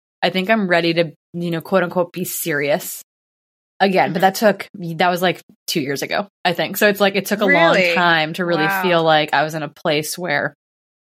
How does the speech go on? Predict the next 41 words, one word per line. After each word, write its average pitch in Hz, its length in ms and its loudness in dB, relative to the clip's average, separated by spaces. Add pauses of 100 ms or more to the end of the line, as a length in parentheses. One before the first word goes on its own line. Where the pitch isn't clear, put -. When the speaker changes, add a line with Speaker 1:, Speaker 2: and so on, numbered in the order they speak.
(720)
Speaker 1:
I 185 140 2
could 165 240 -10
care 151 420 0
about 151 260 -2
my 160 100 -4
athletics - 580 -6
again, - 320 -8 (300)
where 180 120 4
I 165 60 4
wasn't, 156 300 2
like, 143 220 0
hung 160 280 -2
up 143 240 -2
on, 139 160 -2
like, 143 240 -6 (500)
doing 190 160 2
the 165 100 2
little 143 240 0
things, 147 340 -6
'cause 160 180 -4
that 147 200 0
meant, 143 280 -4 (260)
that 170 220 2
meant 165 160 -2
investment 143 720 -4
that - 180 -2
felt - 140 -4 (180)
scary. - 280 -10
Speaker 2:
Mm. 196 440 -10 (600)
That's 220 160 -2
so 339 120 0
interesting 208 540 -2
too, 202 220 -2
because, 170 340 -2 (280)
I 190 80 2
mean, 180 280 -2 (160)
you 190 640 -4 (540)
knew 226 340 0
many 190 260 0
of 170 120 -2
the 175 80 -4